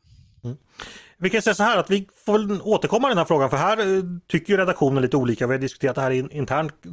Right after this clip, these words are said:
Det kan jag väl avslöja, Tove, att vi har, har haft en del, del interna diskussioner om detta. Eh, så vi kommer säkert både i podd och i text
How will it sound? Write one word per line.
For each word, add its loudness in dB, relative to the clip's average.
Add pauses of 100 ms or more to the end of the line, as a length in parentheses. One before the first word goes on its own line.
(200)
Det -6
kan 0
jag 0
väl 2
avslöja, 0
Tove, 2
att -2
vi 2
har, 2
har -4
haft -2
en -2
del, 0
del 0
interna -2
diskussioner -6
om -8
detta. -6 (480)
Eh, 0
så -6
vi 0
kommer -4
säkert -2
både 2
i 0
podd -4
och -4
i -14
text -10